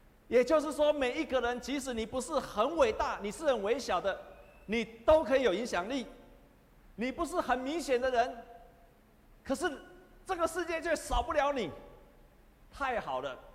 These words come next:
耶稣在说的对象就是那些跟从他的人。但是在说这一句话的时候，说“你们是世上的盐”的时候，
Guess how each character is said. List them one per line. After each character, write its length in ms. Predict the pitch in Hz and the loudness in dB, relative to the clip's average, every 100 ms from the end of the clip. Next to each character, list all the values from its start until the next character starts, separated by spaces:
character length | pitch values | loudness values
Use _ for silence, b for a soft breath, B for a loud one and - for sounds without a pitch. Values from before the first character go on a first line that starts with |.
| B B B B - | B B B B -2
耶 240 | - 233 | 4 6
稣 180 | 240 240 | 6 0
在 160 | 247 240 | 0 0
说 280 | - 240 240 | -2 -2 0
的 80 | |
对 260 | 233 262 226 | 0 0 -2
象 320 | 202 254 214 | 0 -4 -2
就 100 | 220 | -2
是 140 | 226 226 | -2 -2
那 100 | 226 | -2
些 140 | 220 | -2
跟 240 | 214 254 | 0 0
从 220 | 269 175 180 | 0 -4 -4
他 160 | 196 | -4
的 100 | 175 | -4
人。 180 | 127 120 143 - - - - - - b b b b - | -6 -6 -10 -20 -20 -20 -20 -20 -20 b b b b -2
但 120 | 277 | 0
是 80 | 247 | 2
在 140 | 277 | 0
说 180 | 277 277 | 2 0
这 220 | 277 277 | 2 -2
一 60 | 269 | -2
句 160 | 277 | -4
话 180 | 240 262 | -2 -2
的 100 | 226 | -4
时 120 | 202 | -2
候， 160 | 233 226 | 0 0
说 240 | 220 240 | 0 -2
“你 80 | 233 | -2
们 160 | 190 202 | -2 -4
是 160 | 262 | -4
世 220 | 240 311 247 | -8 -6 -4
上 180 | 269 | -2
的 60 | 233 | -2
盐” 260 | 202 175 220 | -2 -2 -2
的 80 | |
时 100 | 208 | -4
候， 320 | 190 220 214 | -4 -4 -4